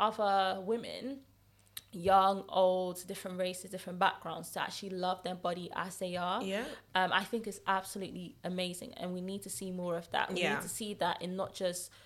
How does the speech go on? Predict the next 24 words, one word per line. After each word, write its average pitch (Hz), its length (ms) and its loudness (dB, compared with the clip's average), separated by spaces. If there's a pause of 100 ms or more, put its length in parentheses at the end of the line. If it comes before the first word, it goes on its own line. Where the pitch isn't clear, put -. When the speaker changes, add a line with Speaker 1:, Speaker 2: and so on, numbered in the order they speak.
Speaker 1:
social 196 320 -4
media, 202 160 -6
but - 80 -6
also 202 380 0
in 180 60 -2
the 175 60 -8
campaigns 208 680 -6
that - 120 -2 (140)
some 190 160 -6
of 180 80 -4
these 180 180 -10
brands 180 300 -4
are - 20 -10
putting - 340 -8
out. 190 320 4 (400)
Um, 175 540 0 (760)
uh, 78 160 0 (520)
I've, 190 200 2 (200)
what - 120 0
did 202 100 -2
I 190 60 -6
hear 180 140 -6
about, 175 300 -6
um, 170 140 -8